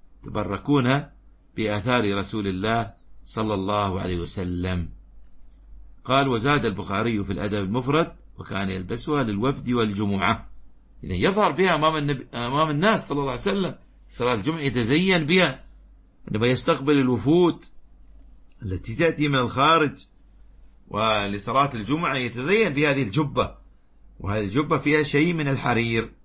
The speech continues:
الديباج، مكفوفة الجيب والكمين والفرجين. إذن يجوز لبس الثوب الذي فيه يسير الحرير، وقد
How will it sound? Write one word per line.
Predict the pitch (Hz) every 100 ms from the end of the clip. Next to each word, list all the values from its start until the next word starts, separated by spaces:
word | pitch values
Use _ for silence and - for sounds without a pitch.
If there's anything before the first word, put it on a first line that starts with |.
| -
الديباج، | 135 123 156 139 135 123 120 - - - - - - - - - - - - - - -
مكفوفة | - - 151 143 123 123
الجيب | 117 113 165 196 196 - -
والكمين | 101 95 - 104 110 160 196
والفرجين. | 196 185 139 135 107 104 85 - - - - - - - - - - - - - - - - 98
إذن | 98 131 143 - - - - - - _ - - - - - - _ -
يجوز | - 90 139
لبس | 117 147 -
الثوب | 90 127 123
الذي | 107 101 101
فيه | 120 117 101
يسير | 92 135 139 113
الحرير، | 92 101 95 101 98 85 - - - - - - - - -
وقد | - 156 135 107